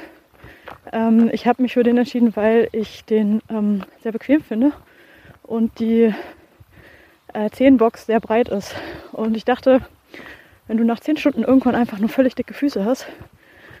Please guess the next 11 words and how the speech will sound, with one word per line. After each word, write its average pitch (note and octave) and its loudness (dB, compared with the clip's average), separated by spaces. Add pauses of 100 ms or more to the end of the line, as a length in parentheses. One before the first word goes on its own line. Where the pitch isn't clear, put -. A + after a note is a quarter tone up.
(140)
ist B3 -10
es C4 -6
bestimmt C#4 -2
schön, F4 0
da D#4+ 6
drin C#4+ 4
Platz - -6
zu F#3+ -8
<laughs> - -2
haben. G#3 2 (880)
Ähm, A#3 2